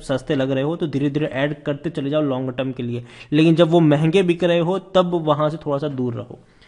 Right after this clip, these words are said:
नाइंटी सेवन परसेंट एनालिस्ट कहते हैं खरीदारी करो, मेरी खुद की बाइंग की रिकमेंडेशन है, लेकिन छः सौ रुपये पर नहीं। यहाँ पर होल्डिंग के बारे में अगर हम देखें, शेयर होल्डिंग की अगर हम बात करें यहाँ पर, तो शेयर होल्डिंग में प्रमोटर के पास फिफ्टी पॉइंट थर्टी टू परसेंट की होल्डिंग है,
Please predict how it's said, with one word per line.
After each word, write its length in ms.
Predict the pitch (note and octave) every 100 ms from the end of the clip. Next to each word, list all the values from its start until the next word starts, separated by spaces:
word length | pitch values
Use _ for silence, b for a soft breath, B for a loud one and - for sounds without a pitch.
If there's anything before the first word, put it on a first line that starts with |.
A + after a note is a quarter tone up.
| b b
नाइंटी 320 | E3 G3 B3+
सेवन 320 | B3 G3 A3+
परसेंट 560 | A3+ G#3 F#3 G3+ G#3 G#3
एनालिस्ट 460 | E3+ E3 E3+ F3+ -
कहते 180 | E3
हैं 100 | F3
खरीदारी 400 | E3+ D3 C#3 C3+
करो, 160 | C#3+ C3
मेरी 160 | D3 F3+
खुद 180 | F#3
की 80 | F3+
बाइंग 240 | G3 F3+ F#3
की 60 |
रिकमेंडेशन 460 | F3+ F3 E3+ F3 F#3+
है, 80 | G3
लेकिन 200 | F3+ F#3+
छः 200 | - D#3
सौ 120 | E3+
रुपये 200 | D3 C#3
पर 120 | B2
नहीं। 260 | A#2 A#2+ - - b b b b b
यहाँ 220 | - D#3
पर 140 | F3+ G#3+
होल्डिंग 400 | G3 F#3+ G3 A3+
के 80 | G3+
बारे 220 | E3 D3+
में 80 | D3+
अगर 120 | C3+
हम 160 | C3+ C3
देखें, 180 | B2+ B2+
शेयर 180 | C#3+
होल्डिंग 260 | C#3+ D3 D#3+
की 100 | D#3
अगर 160 | C3 C3+
हम 120 | C3
बात 220 | A#2+ A#2+
करें 140 | A#2
यहाँ 240 | A#2 A#2 A#2
पर, 240 | A#2+ - - b b b b D#3+
तो 60 |
शेयर 160 | D#3+ F3+
होल्डिंग 320 | F#3 F#3+ A3
में 100 | A3
प्रमोटर 440 | G#3 F3 F3 F3+ G#3
के 80 | F#3
पास 240 | F#3+ F#3
फिफ्टी 280 | F#3+ F3+ -
पॉइंट 240 | G#3 G3 F#3+ - -
थर्टी 300 | F3 G3 G3+
टू 120 | F3+
परसेंट 360 | D3+ C#3 C#3 C#3
की 60 |
होल्डिंग 340 | C3+ A#2+ A#2 A#2
है, 160 | -